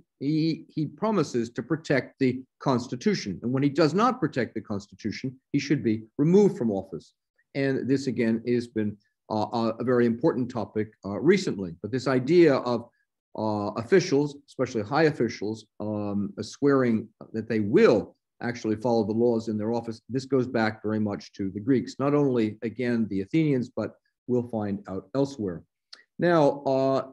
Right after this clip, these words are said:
uh, but it's also very important, too, in places like Hungary and Poland and the European Union. There's been an attempt to undermine the rule of law. The, um, uh, uh, the political party in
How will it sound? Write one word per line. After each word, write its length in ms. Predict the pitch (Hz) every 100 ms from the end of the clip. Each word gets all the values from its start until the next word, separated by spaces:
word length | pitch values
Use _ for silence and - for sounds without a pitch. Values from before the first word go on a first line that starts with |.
| -
uh, 120 | 135 113
but 120 | - 185
it's 140 | 180
also 280 | 226 202 180
very 220 | 165 156
important, 480 | 151 139 131 127 -
too, 360 | 190 185 165 -
in 100 | 139
places 400 | 139 131 131 117
like 220 | 113 107
Hungary 640 | - 170 185 175 175 170 170
and 120 | 208 - -
Poland 400 | 170 180 180 120
and 100 | 110
the 60 |
European 560 | 113 120 120 113 104 107
Union. 440 | 151 160 156 156 - _ -
There's 160 | 123
been 180 | 123 131
an 80 | 120
attempt 420 | 110 120 120 -
to 200 | - 110 120
undermine 440 | 135 131 120 107
the 80 | 101
rule 300 | 107 104 104
of 80 | 101
law. 440 | 131 147 143 143 - _ _
The, 260 | - 104 104
um, 420 | 104 101 104 101 - -
uh, 160 | 87 85 - _ _ _ _ - -
uh, 200 | - 120
the 80 | 110
political 360 | 113 131 131
party 400 | 120 127 117 107 -
in 200 | 107